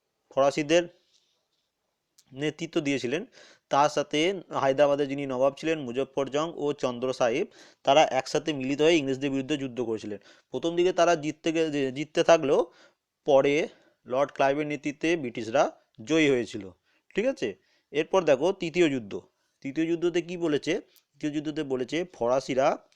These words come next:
সেন্ট ডেভিড দুর্গ দখল করেন, কিন্তু হান্ডিয়াসের যুদ্ধে তারা ব্রিটিশদের কাছ থেকে পরাস্ত হয়। প্রায় শ উপনিবেশই ব্রিটিশদের হাতে চলে যায়।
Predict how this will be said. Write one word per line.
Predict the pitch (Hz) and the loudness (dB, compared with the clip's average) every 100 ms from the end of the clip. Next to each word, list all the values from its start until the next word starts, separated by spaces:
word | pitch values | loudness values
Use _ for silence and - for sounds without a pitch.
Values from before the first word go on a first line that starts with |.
| - _ - | -20 _ -20
সেন্ট | - 139 147 175 180 - _ _ - _ 113 | -8 -4 -4 -4 -10 -20 _ _ -20 _ -4
ডেভিড | 123 139 170 147 | 0 2 2 0
দুর্গ | 123 139 131 165 | -4 -6 -2 0
দখল | 135 139 131 | 0 2 -2
করেন, | - 95 92 _ _ _ | -2 -8 -10 _ _ _
কিন্তু | 135 139 117 175 202 - _ | -10 -10 -2 2 2 0 _
হান্ডিয়াসের | - 135 147 151 151 143 147 147 110 | -10 -8 -4 0 2 2 0 -4 -4
যুদ্ধে | 147 120 151 | -8 -4 -2
তারা | 143 127 131 175 - - _ - | 0 0 2 0 -4 -20 _ -20
ব্রিটিশদের | 117 131 123 139 110 123 131 | -8 -6 -4 -4 -4 0 0
কাছ | 127 123 | 0 -2
থেকে | - 131 165 - _ _ _ - | -6 -6 -6 -6 _ _ _ 0
পরাস্ত | 147 143 135 - | 6 6 4 0
হয়। | 113 104 87 _ _ - | -4 -6 -12 _ _ 0
প্রায় | 139 151 190 - _ - | 4 6 4 -2 _ -12
শ | - | 2
উপনিবেশই | 139 139 135 147 139 135 139 - 202 349 - _ _ - | 4 4 2 -6 -8 -4 -4 -2 -4 -6 -8 _ _ -10
ব্রিটিশদের | 123 123 110 127 139 | -6 -6 -4 0 0
হাতে | 123 147 | 0 -4
চলে | 143 120 110 | -4 -4 -4
যায়। | 98 | -8